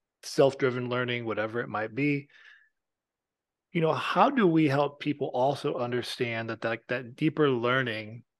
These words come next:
isn't going to happen, say, in that magical two-hour window of time or the full day? While that's stuff we always strive for, I also know that no matter how great the learning is, nothing in the world magically just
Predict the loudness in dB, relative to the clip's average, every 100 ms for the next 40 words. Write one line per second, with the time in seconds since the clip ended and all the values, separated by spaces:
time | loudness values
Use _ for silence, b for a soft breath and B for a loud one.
0 | _ _ _ 4 4 4 2 2 2 0
1 | -2 0 2 0 0 -6 -8 -10 -4 -2
2 | -2 -2 -2 0 2 2 0 -4 -6 -4
3 | 0 0 0 -2 -4 -4 -4 -4 -4 -4
4 | -4 -6 -8 -4 -2 -2 -2 -6 -6 -4
5 | -4 -4 -4 -4 -4 -2 0 0 0 -4
6 | B B B -6 -4 0 0 0 -2 -2
7 | -2 -4 -8 -4 0 2 0 -4 -4 -2
8 | -2 -4 B B B B -2 0 4 4
9 | 4 0 0 0 0 -2 -4 -4 -6 -6
10 | -4 -6 -6 -6 -4 -6 -8 -8 -6 -4
11 | -4 -6 -4 -4 -4 -8 -14 b b b
12 | b _ _ -4 0 0 0 -4 -4 -6
13 | -2 -2 -4 -4 -2 -2 -6 -10 -12 -10
14 | -14 -16